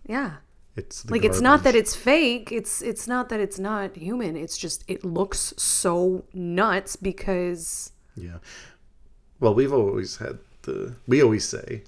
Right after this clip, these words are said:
Speaker 2: that sin sort of de-evolved us.
Speaker 1: Mm-hmm.
Speaker 2: Devolved. Is that the word? Devolved.
Speaker 1: Mm-hmm.
Speaker 2: Um, so, and Jesus is restoring us to our real evolution back into humanity.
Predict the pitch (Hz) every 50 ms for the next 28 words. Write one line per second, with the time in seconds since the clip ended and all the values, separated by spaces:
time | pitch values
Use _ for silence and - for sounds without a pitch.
0 | _ _ - 110 110 113 - - - _ - - - - - 104 101 98 95 92
1 | 90 87 - - - - 95 90 85 85 80 78 - - 95 95 92 92 92 78
2 | 73 - - - 104 98 - - - - - - - - - - - - 247 247
3 | 226 254 262 - - 104 101 107 95 90 90 85 101 110 113 107 - - - -
4 | - - 107 - - 110 110 117 120 120 113 - _ _ _ - 101 95 87 101
5 | 95 95 98 - 285 277 262 302 381 - - - - - - - - - - -
6 | - - - - - - - 64 62 62 117 - - - - - - - - -
7 | - - - - - - - - - - _ _ _ _ - 233 127 120 - -
8 | - 104 113 120 120 117 123 - - 123 113 107 101 104 104 95 - - - 104
9 | 104 87 92 90 - - 110 101 92 - - - 107 98 95 - - - 110 98
10 | 98 98 92 - - 57 - - - - - - - 107 104 107 101 - - 104
11 | 104 - - - - - 107 - - - - _ - - _ _ _ _ _ _
12 | - 107 101 107 117 123 123 120 113 104 104 - 107 98 87 98 92 98 95 -
13 | - - 92 87 82 87 90 85 - - 85 - - - 104 - - 117 117 113
14 | - - - - - - - 110